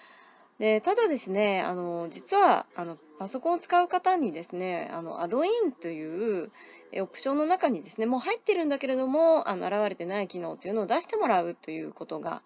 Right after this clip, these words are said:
必要になるんですけれども、メディアセンターがちょっとそれをですね、使えないようにしてる可能性がありますので、えー、アドインはちょっと利用できないかもしれません。まあ、そういう意味では、ピーシーがお家にない方は、あの、やはりこのトラベルコストを選んでいただくのが一番いいと思います。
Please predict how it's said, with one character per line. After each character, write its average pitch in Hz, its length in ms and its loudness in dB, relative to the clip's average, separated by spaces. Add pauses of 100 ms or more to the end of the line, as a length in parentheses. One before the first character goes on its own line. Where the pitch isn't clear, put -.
(440)
必 - 220 -8
要 180 120 2
に 180 80 2
な 190 140 4
る 180 100 0
ん 156 60 -2
で 156 100 -4
す - 80 -12
け 156 80 -4
れ 151 60 -2
ど 156 80 -4
も、 233 240 8
メ 208 160 4
デ 277 100 6
ィ - 20 8
ア 359 40 6
セ 427 160 2
ン 403 80 2
タ 254 60 6
ー 202 40 2
が 170 80 -2
ち - 80 -6
ょ 247 40 2
っ - 20 -2
と - 80 -14
そ 220 100 0
れ 247 140 4
を 330 80 4
で 320 100 0
す - 100 -6
ね、 196 280 2 (260)
使 - 180 0
え 311 60 4
な 339 140 8
い - 20 6
よ 392 60 4
う - 20 4
に 277 80 4
し - 60 -8
て 220 80 0
る 190 60 -4
可 180 100 -2
能 185 100 -2
性 202 140 0
が 185 80 0
あ - 20 2
り 175 80 -2
ま 262 140 0
す 294 120 -4
の 156 140 -2
で、 247 320 4 (580)
え 202 220 4
ー、 - 20 2
ア 196 60 0
ド 202 80 0
イ 330 120 4
ン 370 60 2
は 277 120 4
ち 285 80 -2
ょ - 20 -4
っ - 20 -16
と 196 100 -2
利 170 100 -2
用 196 80 -2
で 185 100 -6
き 240 100 -6
な 262 120 2
い 233 80 0
か 330 120 -2
も 330 100 2
し 226 100 -4
れ 190 80 0
ま 170 120 -6
せ 175 200 -2
ん。 - 100 -10 (1000)
ま 233 80 -2
あ、 - 20 -2
そ 320 140 2
う 339 60 6
い 359 40 6
う 392 60 6
意 415 80 6
味 349 60 2
で 254 120 4
は、 277 160 2
ピ 269 120 -6
ー - 40 -2
シ 311 140 0
ー - 20 -2
が 254 80 4
お - 20 2
家 240 160 -2
に 254 60 0
な 320 160 4
い 330 40 -2
方 240 260 0
は、 285 340 4
あ 185 140 -2
の、 170 180 -4
や 185 120 -6
は 226 80 0
り 220 100 -2
こ 165 100 -6
の 156 100 -6
ト 185 140 -6
ラ 190 80 0
ベ 202 80 0
ル 214 80 -2
コ 226 100 -2
ス 226 60 -6
ト 226 100 0
を 220 60 0
選 214 240 2
ん - 20 -6
で 170 80 -4
い 151 60 -8
た 160 80 -8
だ 165 80 -2
く - 100 -8
の 269 100 2
が 247 300 4
一 - 180 -12
番 165 140 -4
い 165 40 -10
い - 20 -10
と 151 100 -10
思 156 140 -8
い 156 40 -8
ま 165 160 -2
す。 - 200 -12